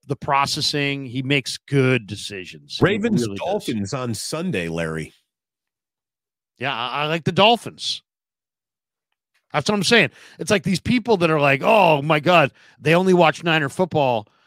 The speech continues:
Speaker 1: They're like, "Well, I watched that, that Ravens-Rams game, and the, the Ra-, the Rams easily coulda, you know, coulda won that game. Uh, <laughs> easily coulda won that game." So, I, I don't know.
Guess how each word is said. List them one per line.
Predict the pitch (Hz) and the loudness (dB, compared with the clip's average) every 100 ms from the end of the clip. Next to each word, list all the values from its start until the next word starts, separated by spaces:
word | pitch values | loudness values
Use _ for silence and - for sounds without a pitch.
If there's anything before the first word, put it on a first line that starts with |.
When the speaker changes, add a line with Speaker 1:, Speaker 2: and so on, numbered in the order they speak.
| _ | _
Speaker 1:
They're | 139 | -6
like, | 131 - | -6 -6
"Well, | 156 151 | -4 2
I | 220 | 2
watched | 202 240 254 - 175 | 6 6 6 2 -4
that, | 147 135 139 143 | -4 -2 -4 -2
that | 139 | -2
Ravens-Rams | 123 135 151 139 131 127 117 107 117 135 117 110 - | 0 2 2 2 -2 -4 -8 -8 -4 -2 -2 -6 -12
game, | 113 98 87 78 _ _ _ _ - | -10 -10 -12 -16 _ _ _ _ -6
and | 127 147 151 | -4 -2 -2
the, | 151 165 147 156 | -6 -10 -12 -12
the | 175 160 160 | -10 -6 -4
Ra-, | 170 196 160 | -2 -4 -4
the | 175 | -6
Rams | 151 185 247 208 190 - - _ _ _ _ - | -2 0 0 -2 -4 -6 -8 _ _ _ _ -10
easily | 233 277 185 190 151 151 151 | -2 -2 -2 -4 -4 -4 -2
coulda, | 190 190 185 | -2 0 -2
you | 175 170 | -4 -2
know, | 160 156 131 _ _ _ - | -2 -2 -6 _ _ _ -4
coulda | 185 | -2
won | 175 208 | 2 0
that | 208 143 | 0 -2
game. | 185 226 - _ _ _ _ _ _ 107 | -2 -2 -4 _ _ _ _ _ _ -10
Uh, | 120 127 143 147 | -4 0 0 -2
<laughs> | - | -4
easily | 220 277 170 120 | -2 -2 -2 -10
coulda | 107 117 | -10 -10
won | 107 104 | -8 -10
that | 92 - | -14 -14
game." | 104 82 78 | -16 -16 -12
So, | - 131 127 123 113 _ _ _ - | -8 -6 -4 -6 -8 _ _ _ -20
I, | 107 | -16
I | |
don't | 131 135 | -10 -8
know. | 95 | -10